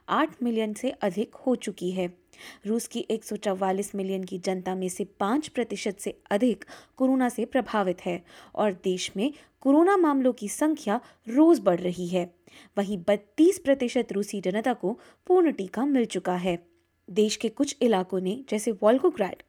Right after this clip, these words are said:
जहां मारी, देश के कुछ इलाकों ने, जैसे वोल्गोग्राड, जहां महामारी की शुरुआत से अब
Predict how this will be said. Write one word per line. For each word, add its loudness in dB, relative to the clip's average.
जहां -2
मारी, -4
देश 4
के -4
कुछ -4
इलाकों -2
ने, -2
जैसे 0
वोल्गोग्राड, 2
जहां -2
महामारी 0
की -2
शुरुआत 0
से -10
अब -4